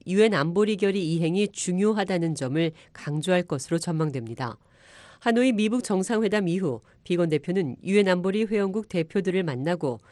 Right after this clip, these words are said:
영국 런던을 찾아 영국, 프랑스, 독일 등 삼 개국과 북한의 에프에프비디 진전을 위한 공조 방안을 논의한 바 있습니다. 이어 지난달 이십사 일부터 이십칠 일에는 중국을 방문했습니다.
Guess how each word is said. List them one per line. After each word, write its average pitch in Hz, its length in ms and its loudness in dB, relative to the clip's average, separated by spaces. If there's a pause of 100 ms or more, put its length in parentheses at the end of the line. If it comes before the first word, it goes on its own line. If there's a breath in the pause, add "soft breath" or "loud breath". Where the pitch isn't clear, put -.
(240 soft breath)
영국 180 340 2
런던을 170 420 0
찾아 147 420 -6 (320 soft breath)
영국, 170 320 0
프랑스, 202 400 0
독일 202 320 2
등 131 260 -2
삼 214 280 -6
개국과 143 540 -4 (300 soft breath)
북한의 180 440 0
에프에프비디 196 920 -2
진전을 185 520 0
위한 143 280 -2 (100)
공조 185 440 0
방안을 143 500 -4
논의한 165 400 -2
바 127 80 -6
있습니다. 127 560 -8 (580 loud breath)
이어 214 160 4
지난달 226 380 2
이십사 214 400 -2
일부터 202 260 -2
이십칠 185 420 -4
일에는 170 440 0
중국을 202 420 0
방문했습니다. 135 840 -6